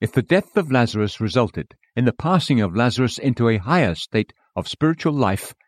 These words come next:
than he had ever known before. I do not doubt that he was a converted man before his death, but certainly that wonderful passing into the region of death and coming back again must have given him such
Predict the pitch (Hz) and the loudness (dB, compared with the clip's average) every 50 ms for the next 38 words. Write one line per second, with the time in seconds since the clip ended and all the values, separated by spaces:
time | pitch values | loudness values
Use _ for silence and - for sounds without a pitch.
0 | _ - 107 95 104 110 113 104 104 117 127 123 135 123 110 107 107 107 104 98 | _ -6 -4 0 2 4 4 4 4 2 2 2 0 0 2 2 2 2 0 0
1 | 90 101 - - - 65 - - _ _ _ _ _ _ _ _ _ _ _ _ | -2 -4 -4 -6 -12 -12 -12 -18 _ _ _ _ _ _ _ _ _ _ _ _
2 | _ _ _ _ _ _ _ _ _ _ _ - 120 139 143 131 147 147 170 233 | _ _ _ _ _ _ _ _ _ _ _ 0 0 2 2 2 2 4 2 2
3 | 240 _ - - 180 131 - - _ - - - _ _ _ - 110 101 120 135 | 0 _ -4 -2 -2 -2 -2 -6 _ -20 -20 -20 _ _ _ -4 -2 2 4 4
4 | 135 135 117 131 127 120 120 - 123 113 123 165 185 - 196 160 131 120 113 95 | 4 4 4 2 0 0 2 0 0 2 2 2 2 2 -2 -4 -2 -2 -2 -2
5 | 78 65 64 - _ _ - 110 - - 127 117 107 107 92 - - 85 - _ | -2 -6 -12 -18 _ _ -10 -8 -4 0 0 0 0 -2 -4 -4 -8 -10 -10 _
6 | _ _ - _ _ _ _ _ _ _ _ _ _ _ - - 113 - - - | _ _ -20 _ _ _ _ _ _ _ _ _ _ _ -6 -6 -4 -2 0 0
7 | 214 226 - - 117 95 80 69 67 _ _ _ _ - 127 135 - 104 107 127 | 0 0 0 -2 -4 -4 -4 -6 -12 _ _ _ _ -2 -2 -2 0 0 2 2
8 | 175 214 208 - - - 180 175 - - 160 156 - - - 120 123 113 131 156 | 4 4 2 2 0 0 -2 -2 -2 -2 0 0 0 2 0 0 2 2 2 0
9 | - 123 98 104 95 117 165 196 190 202 156 123 98 73 - 90 76 - - - | 0 0 -2 0 0 0 0 0 -2 -4 -4 -4 -4 -4 -4 -6 -6 -6 -8 -18
10 | - - _ _ _ _ - 117 117 - - 160 175 165 143 117 175 190 202 214 | -18 -18 _ _ _ _ -2 -2 -2 0 0 2 2 2 2 2 0 0 0 0
11 | 151 113 92 73 67 67 - _ _ _ _ _ _ - 131 156 - - - - | 0 0 -2 -4 -6 -12 -18 _ _ _ _ _ _ -2 0 0 0 0 0 -2
12 | 170 135 117 143 156 143 139 127 135 135 123 - - - 196 - - | -2 0 2 0 2 2 4 2 2 2 0 -2 -2 -2 -2 -2 -6